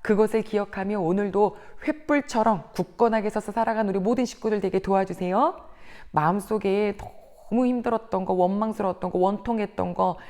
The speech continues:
하나님, 그것도 싹 치료해 주세요. 예수님의 이름으로 기도드립니다.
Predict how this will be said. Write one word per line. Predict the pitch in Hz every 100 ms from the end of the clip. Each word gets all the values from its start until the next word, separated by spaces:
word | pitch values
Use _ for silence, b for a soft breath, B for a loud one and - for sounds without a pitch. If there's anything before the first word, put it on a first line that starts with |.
| B
하나님, | 208 214 202
그것도 | 190 208 -
싹 | 196 - - -
치료해 | - 262 247 208
주세요. | 165 180 170 165 B B B
예수님의 | 175 185 202 202 202
이름으로 | 196 196 185 196
기도드립니다. | 190 226 214 196 180 175 254 330